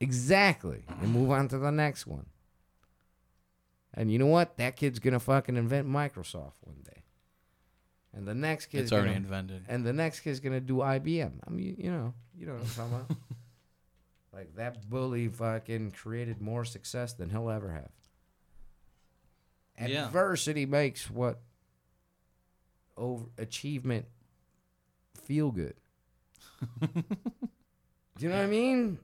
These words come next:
Speaker 2: No, yeah, I know what you mean.
Speaker 1: Like, if you just fucking, like, "I'ma try this, I got it.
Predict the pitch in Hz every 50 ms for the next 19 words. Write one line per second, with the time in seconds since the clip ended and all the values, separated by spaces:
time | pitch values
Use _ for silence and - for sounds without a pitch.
0 | _ - 123 113 101 101 98 95 104 113 110 98 80 - 104 - - 101 107 110
1 | - _ - 123 139 135 139 135 123 151 185 196 185 175 180 160 - - 175 175
2 | 170 170 170 151 139 127 123 120 120 123 143 147 - - - 143 147 147 131 120
3 | 101 - - - - - - - 113 95 113 120 117 117 87 -